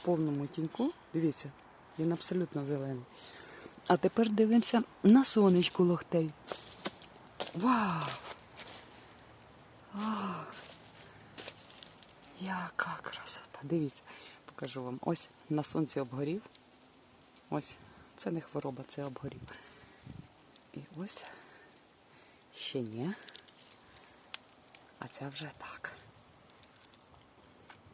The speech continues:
М. Яка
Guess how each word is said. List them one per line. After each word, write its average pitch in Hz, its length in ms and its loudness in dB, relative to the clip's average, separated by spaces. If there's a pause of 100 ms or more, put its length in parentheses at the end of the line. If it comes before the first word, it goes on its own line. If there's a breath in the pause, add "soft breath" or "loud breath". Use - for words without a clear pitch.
М. 165 400 -2 (2750)
Яка - 180 -16